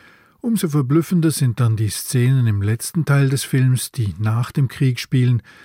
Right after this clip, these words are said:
als Stella nach ihrer Entlassung aus russischer Gefangenschaft auch in der Bundesrepublik Deutschland noch einmal der Prozess gemacht wird. Denn da kommt dann doch die Perspektive ihres jüdischen Jugendfreundes zum Zug.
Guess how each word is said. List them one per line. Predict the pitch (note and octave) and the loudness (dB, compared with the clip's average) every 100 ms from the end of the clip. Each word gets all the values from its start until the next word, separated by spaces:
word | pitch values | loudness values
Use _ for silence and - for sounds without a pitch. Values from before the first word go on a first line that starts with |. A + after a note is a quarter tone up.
| - | -4
als | C#3 C3 - | -2 -2 -6
Stella | - D3 D3+ D3 | -2 0 2 2
nach | A#2 - | 0 0
ihrer | A#2 B2 | 0 0
Entlassung | B2+ - B2+ B2 D3 A2+ | 0 0 -2 0 0 0
aus | A2 - | -2 -2
russischer | B2 A#2+ C#3 B2+ | -2 -2 0 0
Gefangenschaft | B2+ B2 C#3+ D3 C3+ C#3 - - - _ | -2 0 2 2 2 -2 -4 -20 -20 _
auch | D#3+ D3+ | -4 -2
in | F3+ | 0
der | E3 | 0
Bundesrepublik | D3+ C#3 B2+ - B2 C3+ C#3+ C3 | 0 0 0 -4 -2 -2 -2 -2
Deutschland | C3 A#2 G#2+ - A#2+ A#2+ - | 0 0 0 0 0 0 -2
noch | C#3+ A2 A#2+ | -2 0 0
einmal | A2+ A2+ G2+ G2 | 2 2 0 -2
der | B2+ | -4
Prozess | - D3+ - A#2 - | -2 -2 0 -4 -4
gemacht | - A#2+ A2 - - | -2 0 0 -4 -2
wird. | A#2+ G2 - _ _ _ - - - _ | -2 -2 -12 _ _ _ -20 -20 -20 _
Denn | C#3+ B2 | 0 2
da | C3+ E3+ G3 _ _ | 4 2 0 _ _
kommt | - F3+ G3+ | -4 -2 2
dann | F#3+ | 2
doch | E3 B2 - | 2 -2 -6
die | - A#2+ | -4 -4
Perspektive | - A2+ - B2 - C3 A#2+ D#3 | 0 -2 0 -4 0 -2 2 0
ihres | E3+ C3 | 2 0
jüdischen | B2+ B2 B2 A2+ | 2 2 2 2
Jugendfreundes | B2+ B2 A2 A#2+ C3 B2 A2 G#2 | 4 2 0 -2 2 2 2 -2
zum | - A#2+ | -2 -2
Zug. | - B2 G2+ | 0 0 0